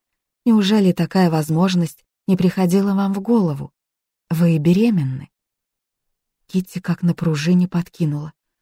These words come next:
Она спустила ноги на пол, готовая вскочить. "Тихо, тихо", сказала настоятельница. Китти, красная как рак, прижала руки к груди.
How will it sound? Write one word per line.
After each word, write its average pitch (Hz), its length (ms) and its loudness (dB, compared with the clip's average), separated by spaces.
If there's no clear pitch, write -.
Она 165 180 0
спустила 175 500 0
ноги 170 280 2
на 151 240 0
пол, 170 220 -6
готовая 165 420 0
вскочить. - 600 -6
"Тихо, 196 440 -4
тихо", 233 720 -6
сказала 151 420 -2
настоятельница. 151 1040 -4
Китти, 180 380 -2
красная 175 500 2
как - 240 -6
рак, 175 300 -2
прижала 175 500 2
руки 170 280 -2
к 156 40 -6
груди. 156 460 -2